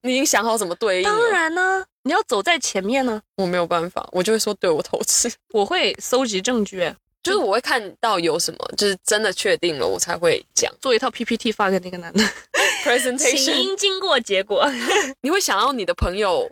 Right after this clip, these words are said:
Speaker 1: 来问吗？
Speaker 2: 我觉得被问是一件很
Speaker 1: 还是你会直接讲？
Speaker 2: 有点丢脸的事儿。
Speaker 1: 你会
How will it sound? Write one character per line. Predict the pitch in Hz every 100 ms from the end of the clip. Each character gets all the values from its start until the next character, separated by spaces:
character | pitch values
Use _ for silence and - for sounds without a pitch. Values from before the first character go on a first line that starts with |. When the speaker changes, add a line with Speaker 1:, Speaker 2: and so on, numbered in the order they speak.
| 240
Speaker 1:
来 | 180 180
问 | 233 247 185
吗？ | 170 160 165 190 -
Speaker 2:
我 | 226
觉 |
得 | 427 427
被 | 508 320
问 | 294 320
是 | -
一 | 269
件 | 320
很 | 190 175 _ _
Speaker 1:
还 | 196 214
是 | 277
你 |
会 | 220 240
直 | -
接 | 302
讲？ | 302
Speaker 2:
有 | 370
点 |
丢 | 339 160
脸 | 170 127
的 | 160
事 | 190
儿。 |
Speaker 1:
你 |
会 | 214